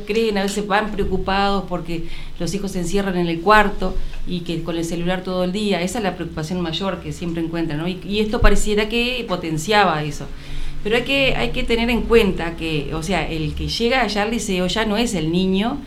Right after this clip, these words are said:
que es extrovertido, cariñoso, afectivo y que le da un beso a la abuela cuando entre,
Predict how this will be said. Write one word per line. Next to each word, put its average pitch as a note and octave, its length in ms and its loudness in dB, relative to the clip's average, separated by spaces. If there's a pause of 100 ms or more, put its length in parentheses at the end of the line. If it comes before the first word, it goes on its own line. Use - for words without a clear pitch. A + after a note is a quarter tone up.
(360)
que F3 60 -2
es E3+ 100 -4
extrovertido, F3+ 720 2
cariñoso, F#3+ 680 0
afectivo F#3+ 680 -2
y E3+ 120 -2
que D#3+ 520 -4
le E3 80 -4
da F3 120 2
un F3+ 100 -2
beso F#3 160 -2
a - 20 -2
la D#3+ 80 -2
abuela E3+ 260 0
cuando D#3+ 200 -4
entre, G3 400 -2